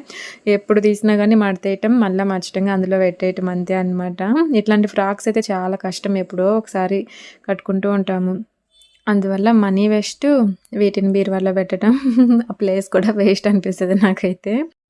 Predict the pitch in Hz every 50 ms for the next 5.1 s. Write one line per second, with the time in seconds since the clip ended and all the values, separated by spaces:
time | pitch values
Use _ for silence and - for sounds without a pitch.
0 | - _ _ _ _ _ _ _ - - - 214 202 196 220 269 320 320 302 269
1 | 240 233 226 220 220 220 233 226 220 - 247 226 214 214 208 220 220 214 208 202
2 | 202 190 196 185 185 180 180 185 175 - 233 226 208 202 - - - 208 196 190
3 | 196 214 220 220 220 - - - 214 214 220 214 208 202 196 190 - 202 202 208
4 | 208 - 208 190 - - - 196 190 196 190 185 190 185 185 185 - - 185 180
5 | 240